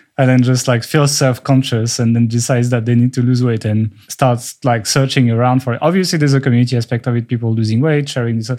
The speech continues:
Social media essentially covers most niches to some extent, but it's, yeah, in my opinion, it's a problem niche. It's kind of, like, same also as, like, fear of flying, for example. You know, you can sell courses, you can do all that. So yeah, I think it falls into problems mostly as a dominant, at least.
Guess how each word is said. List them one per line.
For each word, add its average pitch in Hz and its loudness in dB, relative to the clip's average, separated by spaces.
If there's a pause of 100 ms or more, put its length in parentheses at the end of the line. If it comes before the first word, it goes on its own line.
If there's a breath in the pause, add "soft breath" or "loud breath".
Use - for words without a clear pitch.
(260 loud breath)
Social 214 0
media 190 4
essentially 160 2
covers 143 4
most 131 4
niches 131 2
to 151 -2
some 139 4
extent, 123 2
but 123 -4 (240)
it's, 160 -4
yeah, 139 2
in 143 4
my 151 4
opinion, 143 2
it's 120 0
a 127 0
problem 120 0
niche. 127 0 (320 loud breath)
It's - -10
kind 185 2
of, 170 2
like, 151 4
same 160 2
also 147 2
as, 131 2
like, 123 2
fear - 0
of 120 0
flying, 117 0
for 120 -2
example. 110 -2
You 120 2
know, 117 0
you 117 0
can 123 2
sell 110 -2
courses, 170 -2
you 135 -2
can 123 -2
do 117 -6
all 127 -14
that. 156 -2 (260 loud breath)
So 139 0
yeah, 170 0
I 156 -2
think 139 0
it 123 -2
falls 123 -2
into 117 -2
problems 110 -4
mostly 117 2
as 110 -2
a 110 -4
dominant, 107 -2
at 117 -10
least. 127 -14